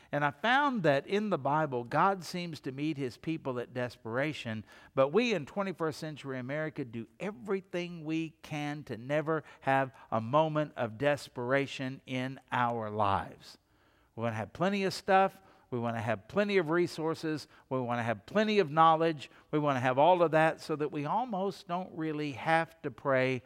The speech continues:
until we've come to the end of ourselves. Well, actually, that's where God wants you all the time, at the end of yourself. Jesus said this, "Apart from me, you can do," can you finish it?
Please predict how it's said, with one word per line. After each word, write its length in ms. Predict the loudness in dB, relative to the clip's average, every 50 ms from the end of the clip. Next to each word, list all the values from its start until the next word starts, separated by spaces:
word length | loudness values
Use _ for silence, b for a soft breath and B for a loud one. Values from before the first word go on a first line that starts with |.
| B B B B B B B
until 580 | -6 -6 -6 -6 -4 0 2 2 2 2 2 0
we've 240 | 0 -2 -2 -4
come 340 | -6 -4 -2 -2 -2 -4 -6
to 120 | -4 -4 -2
the 240 | -2 -2 -4 -4
end 300 | -4 -4 -4 -4 -4 -4
of 120 | -4 -2 -2
ourselves. 840 | -4 -4 -6 -6 -8 -4 0 2 2 2 0 -4 -10 -16 -20 -20 _ b b b b b b b b
Well, 120 | -4 -2
actually, 420 | 0 0 -2 -2 -8 -10 -8 -6 -4
that's 300 | -2 -2 -2 -4 -4 -4
where 120 | -4 -2
God 380 | 0 0 0 0 0 -2 -4 -6
wants 340 | -6 -6 -6 -6 -8 -8 -6
you 140 | -4 -2
all 220 | 0 2 2 2 2
the 100 | 0 -4
time, 460 | -6 -2 0 0 0 0 0 -4 -6
at 160 | -8 -8 -6 -6
the 180 | -6 -8 -8 -6
end 280 | -6 -6 -6 -4 -4 -6
of 140 | -6 -6
yourself. 720 | -6 -8 -8 -8 -8 -6 -4 -2 -2 -2 -4 -6 -8 -14 _ B B B B B
Jesus 420 | -4 -2 -2 -2 0 0 -2 -2
said 400 | 0 -2 2 2 2 2 0 -6 _ b b b b b b b 2
this, 340 | 4 4 4 4 0 -6 -18 _ _ _ _ -2
"Apart 560 | -2 0 0 2 4 4 4 4 4 -2 -6
from 220 | -6 -4 -4 -2
me, 460 | -2 0 2 2 2 2 0 -4 -6 -12 _ _ _ _ _ _ _ _ _ _ _
you 400 | -8 -4 -2 0 0 0 -2 -4 -6
can 320 | -4 -2 -2 -2 -2 -2 0
do," 500 | 2 2 2 2 2 2 0 -2 -4 -8 _ _ -12
can 160 | -10 -10 -8
you 80 | -8
finish 320 | -8 -8 -6 -6 -8 -8 -8
it? 160 | -12 -12